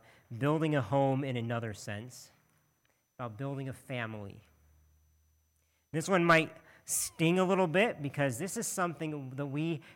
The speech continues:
tend to really put on ourselves. But everything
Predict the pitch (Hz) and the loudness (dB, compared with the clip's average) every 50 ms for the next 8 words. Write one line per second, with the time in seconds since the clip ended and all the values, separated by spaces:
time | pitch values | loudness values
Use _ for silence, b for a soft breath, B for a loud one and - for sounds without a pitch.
0 | b - - - - - 180 175 156 143 139 135 - - 151 143 135 123 135 147 | b -18 -8 2 4 6 6 6 6 4 2 0 -2 -2 -2 0 0 0 0 0
1 | 165 185 190 185 190 170 - - - 170 170 156 156 147 147 139 131 127 123 - | 2 2 2 2 0 -2 -2 -4 -2 0 4 6 6 6 6 6 4 2 2 -2
2 | - - 120 110 98 90 - 107 - - - - - - _ _ _ _ _ _ | -6 -4 -4 -4 -4 -6 -10 -16 -18 -20 -20 -20 -20 -20 _ _ _ _ _ _
3 | _ _ _ _ _ _ _ _ _ _ _ - - 185 202 - - - 240 269 | _ _ _ _ _ _ _ _ _ _ _ -2 0 0 0 0 2 6 10 12
4 | 285 302 262 233 277 285 285 262 190 - - 247 226 202 170 135 107 101 90 | 12 12 10 10 10 10 10 10 8 6 8 10 10 10 8 6 2 -4 -10